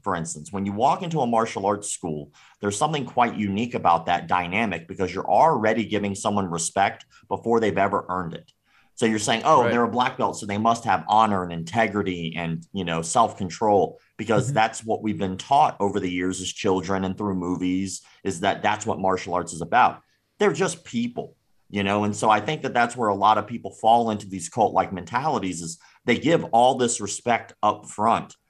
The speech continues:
Speaker 1: before they actually get to know the person, before they do any research on them. There are multiple, I mean, every week I do a news story on our YouTube channel, and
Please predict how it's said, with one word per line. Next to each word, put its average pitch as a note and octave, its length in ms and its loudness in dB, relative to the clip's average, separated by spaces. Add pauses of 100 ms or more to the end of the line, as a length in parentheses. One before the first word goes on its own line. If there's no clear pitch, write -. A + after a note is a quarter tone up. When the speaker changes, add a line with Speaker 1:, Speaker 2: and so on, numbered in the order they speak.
(140)
Speaker 1:
before D#3+ 340 0
they E3+ 120 2
actually C3 340 0
get A#2 160 -6
to G2+ 80 -6
know G#2 240 2
the B2 140 0
person, E2+ 540 -6
before C#3+ 260 0
they C#3+ 120 0
do C3 180 -2
any B2+ 120 -2
research B2+ 540 -4
on D2+ 180 -2
them. A1 160 -16 (420)
There C3+ 140 4
are F3+ 80 4
multiple, A#2 600 2
I A2+ 80 6
mean, G2+ 320 -4 (320)
every E3+ 300 2
week G2 420 -4 (180)
I G#2 100 4
do G#2+ 200 2
a G2+ 40 4
news G#2 300 2
story F#2+ 340 2
on F2 160 0
our E2+ 80 -2
YouTube G#2 360 -6
channel, E2 420 -2
and F#2+ 120 -6